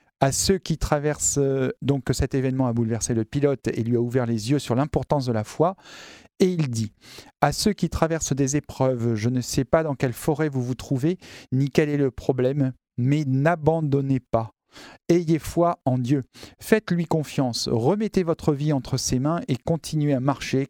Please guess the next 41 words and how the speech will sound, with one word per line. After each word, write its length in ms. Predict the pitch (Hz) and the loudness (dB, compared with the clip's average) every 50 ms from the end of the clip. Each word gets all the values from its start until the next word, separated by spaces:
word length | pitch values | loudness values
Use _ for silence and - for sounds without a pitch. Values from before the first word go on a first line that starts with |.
| _ | _
continuez 400 | - 156 139 - - 143 139 139 | -4 -4 -4 -4 -2 -2 0 2
à 60 | 131 123 | 2 0
vous 160 | 110 117 120 | 0 -2 0
battre 340 | 117 131 147 - - - 117 | 0 0 0 0 -6 -12 -8
pour 180 | - - - | -8 -8 -4
que 100 | - 127 | -2 -2
Dieu 220 | 120 113 110 131 151 | -2 0 0 0 0
vous 220 | 143 123 110 113 | 0 0 0 0
accorde 360 | 120 - - 143 131 131 127 | -2 0 0 0 0 0 0
la 120 | 120 113 107 | 0 0 0
victoire. » 720 | 101 123 139 - _ - - 113 110 104 98 92 107 - _ - - - - - - _ | -2 -4 -8 -8 _ -8 -4 -2 -2 0 -2 -4 -6 -10 _ -20 -20 -20 -20 -20 -4 _
Voilà. 180 | - 120 113 - - - - - - | 0 0 0 -2 -6 -16 -20 -6 -4
Et 80 | - 113 | -2 -2
ce 100 | - - | -2 0
qui 120 | - 185 | 0 0
est 120 | 170 - - | 2 2 0
important, 380 | 151 143 160 139 - - 226 | 0 0 -2 0 2 2 0
c'est 160 | 202 - 175 | 2 0 0
de 100 | 139 139 | 0 0
prendre 340 | 139 - - - - 175 160 | -4 -4 -4 -2 0 0 0
conscience 380 | - 170 160 151 - 190 170 - | 0 -2 -2 0 0 -2 -2 0
que 220 | - 147 139 117 - - - - _ - - | 0 0 0 0 -4 -10 -20 -20 _ -6 -2
le, 240 | - 131 139 147 135 131 - - | 0 2 2 2 0 -4 -8 -4
le 200 | - 127 131 123 | -2 0 0 0
combat, 480 | - - 135 127 131 135 180 202 214 214 - - - - - _ | 0 0 -2 0 2 2 0 0 0 -4 -10 -14 -20 -20 -16 _
c'est 180 | - - 147 135 | -2 -2 -2 0
Dieu 320 | 123 147 208 214 214 220 - | 2 2 2 2 0 -6 -8
qui 140 | - - 151 | -2 0 0
me 180 | 139 143 147 | 2 0 -2
donne 320 | 131 123 196 220 214 196 160 | 2 2 2 2 4 0 0
la 120 | 143 123 | 0 0
victoire. 560 | 113 123 - _ - 127 113 104 107 - - _ _ _ _ _ _ _ - - - _ - | -2 -4 -10 _ -4 -2 -2 -2 -4 -8 -12 _ _ _ _ _ _ _ -20 -20 -20 _ -2
Et 120 | 139 127 | -2 0
c'est 360 | 123 - - 160 160 156 151 | 0 0 0 2 2 2 0
en 160 | - - 127 131 | 0 0 0 0
regardant 540 | 123 143 127 139 131 135 127 127 131 131 | 0 0 0 0 -2 0 0 0 0 0
Dieu, 340 | 123 120 117 147 214 208 139 - _ _ _ 135 | -2 0 2 2 2 2 0 -4 _ _ _ -2
euh, 380 | 127 120 113 110 110 120 117 110 | 0 0 0 0 0 -2 -2 -2
je 100 | 98 131 | 0 0
me 180 | 123 131 127 | 0 0 2
bats 220 | 120 160 190 196 | 2 0 0 0